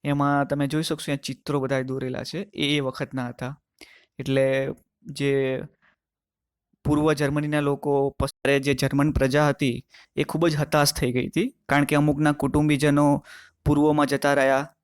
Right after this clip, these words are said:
અમુકના પશ્ચિમમાં જતા રહ્યા, એટલે ઘણા બધા લોકો હતાશ થયા હતા, ઘણા લોકોમાં નિરાશા જોવા મળી હતી.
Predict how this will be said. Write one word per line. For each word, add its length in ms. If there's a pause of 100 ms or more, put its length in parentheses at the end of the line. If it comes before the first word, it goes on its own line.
(160)
અમુકના 380
પશ્ચિમમાં 520
જતા 280
રહ્યા, 220 (360)
એટલે 160
ઘણા 260
બધા 240
લોકો 600
હતાશ 340
થયા 220
હતા, 280 (440)
ઘણા 240
લોકોમાં 440
નિરાશા 440
જોવા 260
મળી 260
હતી. 280